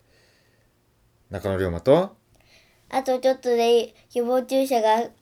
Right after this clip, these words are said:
Speaker 2: あ-、あるから怖い姫龍馬です。
Speaker 1: はい。今月もこの二人でお伝えしていきたいと思います。
Speaker 2: はい。
Speaker 1: はい。ね、もう今年も終わりですよ、二千二十年。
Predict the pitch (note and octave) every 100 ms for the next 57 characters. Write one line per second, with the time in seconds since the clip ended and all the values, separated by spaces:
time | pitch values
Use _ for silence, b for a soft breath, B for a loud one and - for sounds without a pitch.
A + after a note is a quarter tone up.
0 | - A3 - - _ b b - B3 A3+
1 | A3 A3 A3 A3 A#3+ A#3 A3+ A3 b b
2 | _ - B3+ B3 B3+ B3 A#3 G#3+ A3+ C4
3 | - - - - _ C3 C#3+ - _ -
4 | G#2 G#2 B2+ C3+ B2+ B2 - D3+ C#3 C3
5 | - B2+ B2 A#2+ - A#2+ A#2+ A#2 A#2+ B2
6 | C3+ C3+ - - _ A#3 A3 G#3+ F#3+ -
7 | _ b b b b b b b b b
8 | G#2+ A2 F#2+ G#2+ A2 A2 A2+ A2 B2 C3
9 | B2+ G#2 F2+ F2 G2+ F2 F2 F2+ A2 G2+
10 | D#2